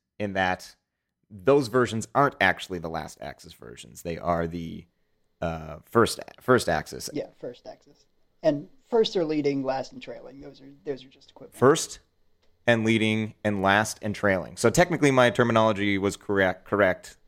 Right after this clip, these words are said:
Speaker 1: Um, there's
Speaker 2: Yeah,
Speaker 1: just
Speaker 2: yeah, it's fine. You just didn't know about the, or missed the first axis versions of those functions.
Speaker 1: So why actually w-, are reverse and rotate? Aren't those last axis?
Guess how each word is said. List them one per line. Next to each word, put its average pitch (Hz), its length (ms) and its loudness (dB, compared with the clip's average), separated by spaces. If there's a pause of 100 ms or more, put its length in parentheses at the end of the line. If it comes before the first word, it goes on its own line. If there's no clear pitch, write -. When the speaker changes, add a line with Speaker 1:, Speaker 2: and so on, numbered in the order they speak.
(500)
Speaker 1:
Um, 90 480 -8
there's 107 120 0
Speaker 2:
Yeah, - 80 4
Speaker 1:
just 143 140 0
Speaker 2:
yeah, 160 60 2
it's - 140 -6
fine. - 280 -4 (540)
You 143 140 -4
just 147 220 -8
didn't 151 200 -2
know 143 180 6
about 131 300 0
the, 123 320 -12
or 135 140 -10
missed 131 260 -12
the 120 220 -20 (100)
first 131 300 -10
axis 117 460 -14 (420)
versions 143 480 -8
of 127 100 -20
those 120 200 -20
functions. - 440 -20
Speaker 1:
So - 140 -2
why 247 220 0
actually 165 580 -2 (100)
w-, - 260 -10
are 123 140 6
reverse 117 400 0
and 117 100 0
rotate? 110 600 0
Aren't 147 220 -2
those 143 540 0 (1040)
last 120 320 0
axis? 175 580 -6